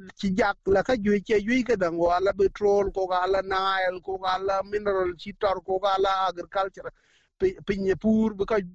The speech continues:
bu koy kwat. E ngo ya kula yop ten fanda. Ko ga chin interest. Eh, ke, ke nala ya kuma da.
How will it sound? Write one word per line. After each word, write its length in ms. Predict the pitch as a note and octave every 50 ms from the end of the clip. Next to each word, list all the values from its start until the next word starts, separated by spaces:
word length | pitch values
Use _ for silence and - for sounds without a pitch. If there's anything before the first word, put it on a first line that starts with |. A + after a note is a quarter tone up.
| -
bu 100 | - F#3
koy 180 | F#3 A3 G#3 G3
kwat. 240 | - A3 G3 E3+ - _ _ _ _ _ _ _ _ _ _ _ _ _ _ _ _ _ _ _ -
E 60 | F#3+
ngo 200 | G3+ A3+ C4+ C#4+
ya 100 | C4 A#3+
kula 180 | G#3 A3+ G3 G3 -
yop 200 | A#3 C4 C4+ -
ten 180 | C#4+ C4+ A#3+
fanda. 340 | - G#3+ F#3 E3+ D#3+ C#3+ A#2+ - _ _ _ _ _ _ _ _ _ _ _ _ _ _ _ _ _ _ _
Ko 100 | F3 E3+
ga 120 | F#3 F#3+
chin 180 | - - A3 A3
interest. 540 | A#3 A3+ - F#3 C#3 - - - - - - _ _ _ _ _ -
Eh, 200 | - F3+ F#3+ G3 F3
ke, 560 | - G#3+ G#3+ G#3+ G#3+ G#3+ G#3+ G#3+ G#3 G#3+ G#3 F#3+
ke 80 | G#3 G#3
nala 260 | G#3+ A3+ C4 C#4 C#4
ya 140 | C4 A#3 G#3
kuma 280 | - - E4 D#4 C4 D4+
da. 180 | G3 G3+ A3+